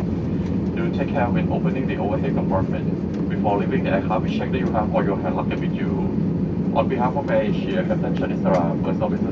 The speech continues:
civil, and the rest of the crew, We would like to thank you for flying with us today. It's our pleasure to have you on board, and we hope to see you again soon. If you need any assistance on arrival, please contact our ground staff. Thank you for your continued support throughout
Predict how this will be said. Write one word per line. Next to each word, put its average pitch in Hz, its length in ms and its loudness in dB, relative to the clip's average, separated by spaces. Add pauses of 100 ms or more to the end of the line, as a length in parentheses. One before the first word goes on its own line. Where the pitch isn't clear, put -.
civil, - 440 0
and - 140 0
the - 60 -2
rest - 180 0
of - 80 -2
the - 80 -2
crew, - 320 0 (800)
We - 160 0
would - 160 0
like - 200 -2
to - 80 -2
thank - 220 -2
you - 140 -2
for 104 120 0
flying 101 260 0
with 95 80 0
us - 240 0
today. - 240 -2 (240)
It's - 100 0
our - 120 0
pleasure - 280 -2
to 135 40 0
have 123 240 -2
you - 140 0
on - 260 0
board, - 240 0
and - 100 0
we - 60 0
hope - 160 -2
to - 100 0
see - 140 -2
you - 100 0
again - 280 0 (120)
soon. - 240 -2 (640)
If - 180 0
you - 60 -2
need - 180 -2
any - 140 0
assistance - 560 0
on 110 60 -2
arrival, 104 500 0
please - 180 -2
contact 104 360 0
our - 220 -2
ground - 280 0
staff. - 320 0 (720)
Thank - 140 0
you - 140 0
for - 80 0
your - 120 0
continued - 440 -2
support - 400 0
throughout - 440 0